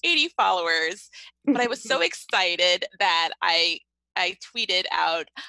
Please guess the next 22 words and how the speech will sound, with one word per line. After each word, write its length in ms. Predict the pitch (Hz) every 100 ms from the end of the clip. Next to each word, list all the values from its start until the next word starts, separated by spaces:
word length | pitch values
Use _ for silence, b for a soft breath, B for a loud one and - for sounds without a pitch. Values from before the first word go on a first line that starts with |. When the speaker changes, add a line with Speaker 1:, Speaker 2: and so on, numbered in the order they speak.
| - -
Speaker 1:
"I 100 | 196
just 200 | - -
got 120 | 277
promoted 380 | 302 226 180 -
to 80 | 190
associate 480 | - 175 - 240
professor, 600 | - 294 170 156 - 170
hashtag 640 | 202 196 - - 196 170 165 -
what 160 | 180
an 100 | 170 185
associate 420 | - 185 - 180
professor 560 | 185 - 170 - 165 170
looks 300 | 508 - -
like." 400 | 160 156 156 - B B -
And 340 | 214 220 214 226
that 260 | 226 226 - - - -
tweet 220 | 269 269
kinda 220 | 254 220
went 180 | 190 -
mini 300 | 190 185 185
viral, 340 | 180 160 156
like, 220 | 156 175